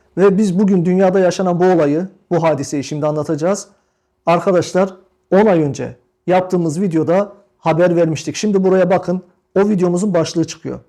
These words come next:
Sadece şu gördüğünüz de-, resimdeki o videomuzun başlığı arkadaşlar. İşte bu videoda biz bugün yaşanacak olayları, Etiyopya'da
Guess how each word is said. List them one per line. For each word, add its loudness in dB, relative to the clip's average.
Sadece 2
şu -2
gördüğünüz 0
de-, -2
resimdeki -2
o 0
videomuzun -2
başlığı 0
arkadaşlar. -2
İşte 2
bu 4
videoda 2
biz -4
bugün 2
yaşanacak 0
olayları, 2
Etiyopya'da -2